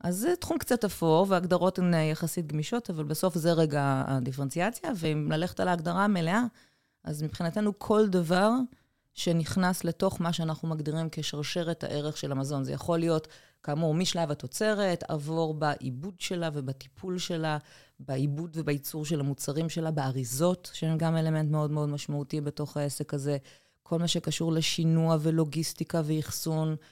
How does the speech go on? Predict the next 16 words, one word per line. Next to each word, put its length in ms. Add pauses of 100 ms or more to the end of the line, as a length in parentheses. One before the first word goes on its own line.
(180)
כל 180
מה 80
שקשור 420
לצד 280
של 160
הריטיילרס 800
או 160
המסעדות 560
לצורך 460
העניין, 320
ועד 380
לצרכן 840
ואפילו 260
לקיבה 440
שלו 280
ו-, 200